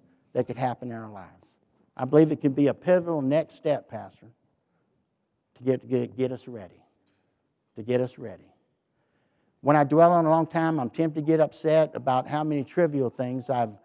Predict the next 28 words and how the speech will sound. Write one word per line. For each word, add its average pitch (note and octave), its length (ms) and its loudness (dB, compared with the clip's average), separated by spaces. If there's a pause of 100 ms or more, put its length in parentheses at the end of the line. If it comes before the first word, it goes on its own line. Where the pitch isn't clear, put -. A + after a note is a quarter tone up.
(260)
I B2 180 0
have, A#2+ 220 -4 (340)
uh, A#2 140 -8
mastered A#2+ 560 -8
in G2+ 100 -14
my G2 120 -16
life. F#2 320 -16 (280)
<laughs> - 300 -20
Mastered D#3+ 500 6
thinking E3+ 360 4
about, A#2+ 340 2
you C3 100 2
know E3 140 6
what - 80 -2
I'm - 40 -20
saying? F3+ 300 -4 (380)
Majored C#3 440 2
in G#2 140 -8
'em. E2 100 -20 (2250)
Am C3+ 120 0
I G3 140 2
the G#3 120 -2
only F3+ 220 -2
one? C3+ 340 -6 (1160)
I'm B2 140 -8
not, C#3+ 240 -4
am G#2+ 240 -12
I? F2 80 -20